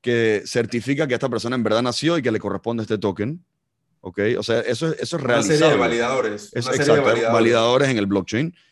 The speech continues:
Speaker 2: Yo soy
Speaker 1: Y
Speaker 2: un
Speaker 1: la per-,
Speaker 2: witness que tú naciste.
Speaker 1: and you mint it. Y cuando una persona muere, that token is burnt,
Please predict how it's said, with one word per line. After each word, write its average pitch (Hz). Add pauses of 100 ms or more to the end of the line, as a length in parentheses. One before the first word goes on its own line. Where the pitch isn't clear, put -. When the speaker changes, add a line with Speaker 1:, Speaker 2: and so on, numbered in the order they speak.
(240)
Speaker 2:
Yo 135
soy 156
Speaker 1:
Y -
Speaker 2:
un 151
Speaker 1:
la 156
per-, 160
Speaker 2:
witness 156
que 123
tú 135
naciste. 127
Speaker 1:
and 135
you 139
mint 160
it. - (300)
Y 135
cuando 151
una 175
persona 175
muere, 208 (360)
that 139
token 147
is 107
burnt, 110